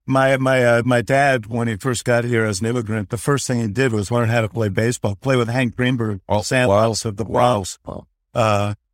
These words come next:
Speaker 1: and, uh, so we were always at the ballpark, but he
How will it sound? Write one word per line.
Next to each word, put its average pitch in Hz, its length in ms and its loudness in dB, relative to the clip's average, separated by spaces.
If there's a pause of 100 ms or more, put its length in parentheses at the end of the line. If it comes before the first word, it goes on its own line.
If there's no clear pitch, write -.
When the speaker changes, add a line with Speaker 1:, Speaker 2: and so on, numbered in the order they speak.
(120)
Speaker 1:
and, 113 440 0
uh, 107 240 2
so 123 220 -2
we 131 140 0
were 117 160 0
always 120 200 0
at 104 100 -6
the 113 60 -6
ballpark, 107 540 0 (400)
but 117 160 0
he 120 380 -2